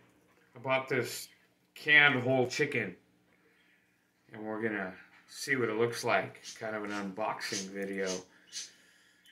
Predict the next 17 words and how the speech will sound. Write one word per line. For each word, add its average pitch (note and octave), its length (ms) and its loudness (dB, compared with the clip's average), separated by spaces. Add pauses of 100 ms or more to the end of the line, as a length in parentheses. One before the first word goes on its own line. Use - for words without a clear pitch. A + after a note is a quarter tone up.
And A#2 200 -2
then G#2+ 140 2
we're G#2 160 0
going G#2+ 300 0
to G#2+ 200 -4
pick - 300 -2
the A2+ 60 -6
chicken D#3+ 360 -2
apart D3 640 8
and B2 180 4
then A#2 140 2
use A#2+ 220 2
it A#2 120 2
in A#2 140 2
our G2 220 -4
chicken A2+ 360 0
soup. - 260 -4